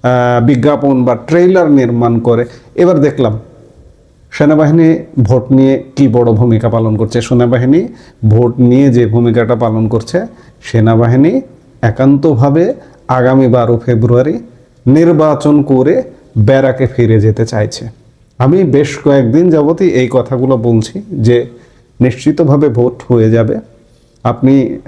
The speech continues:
কূটনৈতিক তৎপরতা যদি দেখেন, আমার পাশের দেশ, প্রতিবেশী দেশ ভারতীয় তৎপরতা দেখেন, সেনাবাহিনীর ভেতরে যারা খোঁজ খবর রাখেন, তারা যদি জানেন, তারা যদি দেখেন, তাহলে তারা অন্ততপক্ষে বলবেন না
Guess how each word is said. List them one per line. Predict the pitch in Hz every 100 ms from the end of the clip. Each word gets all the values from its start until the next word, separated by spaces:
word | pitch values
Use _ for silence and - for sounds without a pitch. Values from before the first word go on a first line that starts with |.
| 101 -
কূটনৈতিক | 113 135 139 139 143 -
তৎপরতা | 131 - 127 120 127 123
যদি | 120 123 120
দেখেন, | 120 127 120 117 120
আমার | 123 120 - _ -
পাশের | 139 - 123 117
দেশ, | 113 -
প্রতিবেশী | 123 123 123 120 127
দেশ | 123 107 107
ভারতীয় | 120 117 127 123
তৎপরতা | 123 - 123 120 120 117
দেখেন, | 120 - 113 110 - - - - -
সেনাবাহিনীর | 170 170 160 151 160 165 113
ভেতরে | 131 135 131 123
যারা | 127 120
খোঁজ | - 135 131
খবর | - 120 127 120
রাখেন, | 113 131 120 113 113 - - _
তারা | 156 160 180 202
যদি | 196 165 135
জানেন, | 127 123 127 127
তারা | 135 123 165
যদি | 180 156 120
দেখেন, | 117 117 113 113 113
তাহলে | 131 180 190 123 175 233 - - _ _ -
তারা | 170 240 233
অন্ততপক্ষে | 143 135 127 127 - 120 113
বলবেন | 143 165 196 131
না | 113